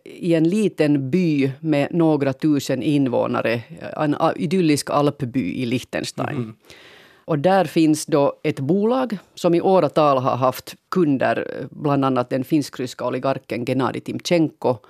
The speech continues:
Speaker 1: och, eh, Putins, eh, barndomsvän Petr Kolbin, den här slaktaren då från
Speaker 2: Just
Speaker 1: Sankt
Speaker 2: det.
Speaker 1: Petersburg.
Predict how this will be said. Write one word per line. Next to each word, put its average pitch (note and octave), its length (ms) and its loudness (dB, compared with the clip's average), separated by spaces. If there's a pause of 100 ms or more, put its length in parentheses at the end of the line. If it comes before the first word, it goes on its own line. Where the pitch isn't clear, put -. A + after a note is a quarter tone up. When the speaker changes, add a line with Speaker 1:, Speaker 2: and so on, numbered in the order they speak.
(360)
Speaker 1:
och, C3 420 0 (120)
eh, A#2 160 -6
Putins, - 680 -6 (160)
eh, - 220 -10
barndomsvän A#2+ 840 -2 (100)
Petr A#2 300 -4 (140)
Kolbin, A#2+ 560 -2 (140)
den A2+ 160 -10
här A#2 140 -6
slaktaren A#2+ 680 -4
då B2+ 100 -8
från - 160 -10
Speaker 2:
Just C3 60 -4
Speaker 1:
Sankt C3+ 180 -2
Speaker 2:
det. D#3 60 4
Speaker 1:
Petersburg. C3 560 -4